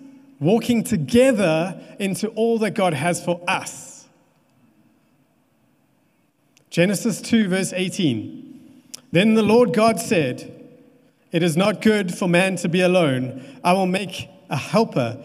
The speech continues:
who is just right for him." This is the first time that God says that something is not good,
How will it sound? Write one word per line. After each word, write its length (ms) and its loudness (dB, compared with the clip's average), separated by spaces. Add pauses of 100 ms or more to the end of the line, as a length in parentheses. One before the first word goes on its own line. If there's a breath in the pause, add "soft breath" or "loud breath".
(140)
who 60 2
is 180 2
just 300 0
right 200 2
for 140 -6
him." 400 -8 (480 soft breath)
This 220 2
is 100 4
the 140 2
first 360 4
time 260 2
that 120 0
God 240 2
says 280 -2
that 100 -6
something 400 -2
is 100 -2
not 220 -2
good, 420 -4